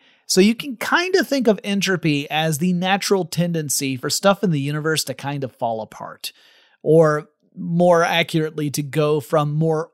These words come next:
ordered to more disordered.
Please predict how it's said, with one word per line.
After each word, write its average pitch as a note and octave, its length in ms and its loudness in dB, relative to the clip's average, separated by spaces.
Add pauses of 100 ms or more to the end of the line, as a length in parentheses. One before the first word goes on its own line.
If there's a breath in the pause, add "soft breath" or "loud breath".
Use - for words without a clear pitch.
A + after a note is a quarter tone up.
ordered F3 640 4 (380 soft breath)
to E3+ 240 2
more D#3 440 0
disordered. C3 1080 -4